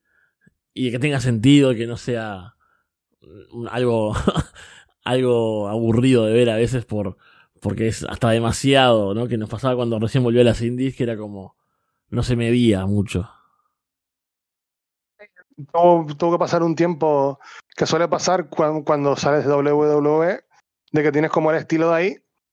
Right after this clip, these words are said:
Speaker 2: y a partir de ahí como que estuvo probando cosas y viendo lo que funcionaba y demás, hasta que logró ampliar más su repertorio y ahora ya como que plantea mejor los combates.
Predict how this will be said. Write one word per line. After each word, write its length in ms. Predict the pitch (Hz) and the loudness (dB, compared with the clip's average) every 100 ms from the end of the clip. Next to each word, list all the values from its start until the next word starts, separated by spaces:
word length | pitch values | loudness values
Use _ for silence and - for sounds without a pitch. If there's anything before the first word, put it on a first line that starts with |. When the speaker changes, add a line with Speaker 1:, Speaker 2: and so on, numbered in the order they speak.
| _ _ _ | _ _ _
Speaker 2:
y 100 | 175 | -2
a 80 | |
partir 300 | 151 151 165 | 0 0 0
de 60 | 160 | 2
ahí 80 | 165 | 2
como 160 | 170 | 0
que 80 | 156 | 0
estuvo 260 | 151 156 165 | 0 0 0
probando 380 | 165 165 165 156 | 0 0 0 0
cosas 420 | 185 185 175 147 | 0 2 2 2
y 720 | 143 135 131 131 131 131 131 _ - _ | 2 2 2 0 -2 -2 -2 _ -20 _
viendo 320 | 143 156 160 | 0 2 0
lo 80 | 156 | 0
que 80 | 147 | 0
funcionaba 600 | 160 147 143 160 165 160 | 0 0 0 2 2 2
y 40 | |
demás, 240 | 156 165 | 2 0
hasta 160 | 175 202 | 0 -2
que 100 | 190 | 0
logró 720 | 175 160 156 156 156 147 139 _ - - _ _ _ | 0 2 2 2 2 0 -2 _ -20 -20 _ _ _
ampliar 520 | 170 170 135 156 160 | -2 -2 -2 -2 0
más 180 | 156 165 | 0 0
su 80 | 160 | 0
repertorio 760 | 156 151 147 180 214 220 208 | 2 0 -2 -2 0 0 0
y 80 | 185 | 2
ahora 200 | 165 160 | 2 2
ya 180 | 160 170 | 0 0
como 200 | 185 180 | 0 2
que 220 | 170 165 | 2 0
plantea 340 | 151 147 156 | 0 0 0
mejor 200 | 156 151 | 2 2
los 120 | 156 | 0
combates. 440 | - 139 131 131 | 0 0 0 -2